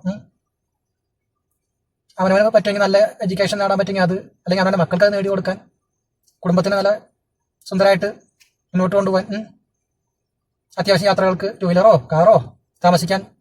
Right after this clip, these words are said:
നല്ലൊരു വീട് വാടക വീട്ടിൽ നിന്ന് താമസിക്കുന്നത്, സ്വന്തം വീട് ആഗ്രഹിക്കുന്നുണ്ടാവും. വീട് മോശമാണെങ്കിൽ നല്ല വീടാക്കാൻ ആഗ്രഹിക്കുന്നുണ്ടാവും. സ്വന്തം പേരിൽ സ്ഥലമുള്ള, സ്വന്തം വീടുള്ള ആളുകൾ എത്ര ഉണ്ടെന്ന് ചോദിച്ചാൽ ചിലപ്പോൾ പലർക്കും ഉറങ്ങാൻ പറ്റില്ല.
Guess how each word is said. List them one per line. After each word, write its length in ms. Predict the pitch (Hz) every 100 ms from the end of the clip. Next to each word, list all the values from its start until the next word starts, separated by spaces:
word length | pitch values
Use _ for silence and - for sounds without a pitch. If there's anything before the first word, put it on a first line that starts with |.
| _ _ _ 180
നല്ലൊരു 200 | 190 190
വീട് 220 | 185 196 -
വാടക 200 | 180 180 190
വീട്ടിൽ 160 | 185
നിന്ന് 120 | 190
താമസിക്കുന്നത്, 340 | 196 180 190 190
സ്വന്തം 240 | 185 202
വീട് 140 | 202 208 214
ആഗ്രഹിക്കുന്നുണ്ടാവും. 580 | 190 196 196 196 190 214 _ _ _ _ _ _ _ _ -
വീട് 140 | 185
മോശമാണെങ്കിൽ 380 | 196 185 208 196
നല്ല 100 | 185
വീടാക്കാൻ 340 | 196 190 175 196
ആഗ്രഹിക്കുന്നുണ്ടാവും. 540 | 196 190 190 185 185 - _ _ _ _ _ _ -
സ്വന്തം 240 | 180 202
പേരിൽ 220 | 196 196 190
സ്ഥലമുള്ള, 360 | 196 190 190 196 - _ _ _ _ _ _
സ്വന്തം 300 | - 170 214 - -
വീടുള്ള 280 | 202 202 208
ആളുകൾ 220 | 202 202
എത്ര 140 | 196 202
ഉണ്ടെന്ന് 200 | 196 196
ചോദിച്ചാൽ 320 | 202 185 196
ചിലപ്പോൾ 320 | 190 170 202 - _ _ _ _ _ _ _ _ _ -
പലർക്കും 260 | 180 170 196
ഉറങ്ങാൻ 200 | 180 180
പറ്റില്ല. 240 | 190 156